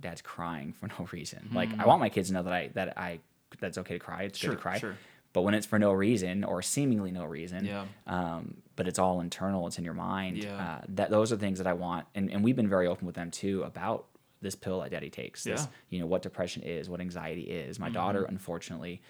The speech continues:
Speaker 1: um, is dealing with anxiety. And so we
Speaker 2: Mm.
Speaker 1: are looking to get her to counseling 'cause, A,
Speaker 2: Yeah.
Speaker 1: guys, I just,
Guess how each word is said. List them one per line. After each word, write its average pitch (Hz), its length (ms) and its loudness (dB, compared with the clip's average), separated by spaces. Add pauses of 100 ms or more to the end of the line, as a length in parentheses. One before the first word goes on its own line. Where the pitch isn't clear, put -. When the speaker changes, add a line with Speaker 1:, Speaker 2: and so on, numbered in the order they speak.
(260)
Speaker 1:
um, 90 200 -4
is 85 160 -6
dealing 90 280 -2
with 85 140 -6
anxiety. - 480 -8
And 95 120 -8
so - 120 -4
we - 320 -2
Speaker 2:
Mm. - 80 -6
Speaker 1:
are 87 160 -4
looking 87 260 -6
to 90 60 -6
get 87 160 -6
her 87 280 -6
to 90 180 -10
counseling 107 420 -6
'cause, 85 180 -6
A, 139 280 2 (160)
Speaker 2:
Yeah. 196 220 -6 (160)
Speaker 1:
guys, 104 260 0
I 101 100 0
just, 107 200 -2